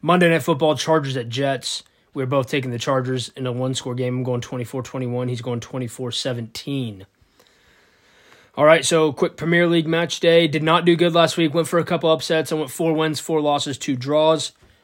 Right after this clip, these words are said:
I am fifty-eight wins.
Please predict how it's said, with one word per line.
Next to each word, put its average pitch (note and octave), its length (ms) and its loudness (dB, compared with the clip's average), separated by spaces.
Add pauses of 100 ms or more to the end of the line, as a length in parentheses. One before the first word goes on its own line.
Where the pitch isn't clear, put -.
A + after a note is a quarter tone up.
(1400)
I D#3+ 140 2
am D3 140 -2
fifty-eight F3 500 0
wins. E3+ 480 -2